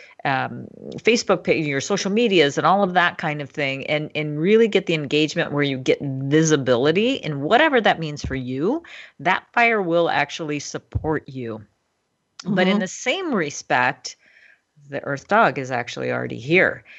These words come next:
Speaker 1: It actually arrived, that, that energy started ascending in October of this year. So, eh, people may have gone, "Gosh, things," you know, if you had certain animals in your chart last year, would be like, "What the, I can't wait for this,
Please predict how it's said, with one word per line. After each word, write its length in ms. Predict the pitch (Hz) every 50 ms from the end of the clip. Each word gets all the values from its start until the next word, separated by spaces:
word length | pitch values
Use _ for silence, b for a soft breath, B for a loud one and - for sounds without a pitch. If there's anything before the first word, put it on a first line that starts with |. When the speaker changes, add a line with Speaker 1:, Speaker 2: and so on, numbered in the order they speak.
| B B
Speaker 1:
It 160 | - 139 123 127
actually 420 | 135 151 165 - - 214 220 208
arrived, 840 | 202 185 165 156 156 160 160 151 151 135 127 120 120 120 131 143 127
that, 280 | 123 117 123 117 - -
that 180 | 127 131 120 -
energy 400 | - 165 185 202 196 180 165 151
started 400 | 143 - - 156 143 139 139 127
ascending 1120 | 123 120 123 - - - - - 220 220 220 220 202 170 143 120 117 120 120 131 135 - -
in 720 | 156 156 156 151 151 147 147 143 139 139 139 139 143 139 139 b b b b b b b _ -
October 420 | 147 139 - - 294 320 220 147 117
of 140 | 104 - -
this 200 | 117 - - -
year. 260 | 110 80 - - _ B B B B B B
So, 440 | - - 185 165 165 165 160 - 160 - _ -
eh, 220 | 165 143 175 170 151 165
people 280 | - 285 359 349 349 247
may 280 | 175 165 165 165 170
have 160 | 190 185 180 180
gone, 260 | - 135 123 117 - - - -
"Gosh, 320 | 294 330 240 - - -
things," 400 | - 208 196 202 214 202 - -
you 180 | - - 170 160
know, 160 | 151 139 135
if 100 | 135 151
you 80 | 156 160
had 180 | 160 156 147
certain 240 | - - 196 - 170
animals 380 | 165 160 170 170 170 165 156 160
in 120 | 156 151
your 100 | 151 147
chart 280 | 139 - 175 156 - -
last 320 | 165 156 156 - - -
year, 120 | 156 151 139
would 140 | 127 117
be 80 | 110 110
like, 240 | - - - - -
"What 400 | 117 185 - 311 330 320 - -
the, 160 | 151 - -
I 80 | 160 165
can't 220 | 160 - - -
wait 240 | 269 302 330 311 -
for 120 | - 311
this, 320 | 311 359 294 - - -